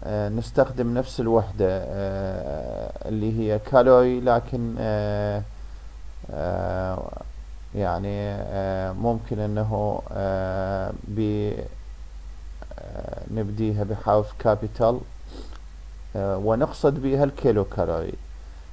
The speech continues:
دائما يعني من، آه، نقول إنه هذه المت-، المادة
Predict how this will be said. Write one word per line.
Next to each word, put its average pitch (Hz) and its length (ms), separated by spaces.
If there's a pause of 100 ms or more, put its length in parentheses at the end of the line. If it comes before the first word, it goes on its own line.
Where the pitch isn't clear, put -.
(200)
دائما 117 480
يعني 107 360
من، 107 260
آه، 101 340
نقول 104 440
إنه 104 460
هذه 107 140
المت-، 98 380
المادة 101 520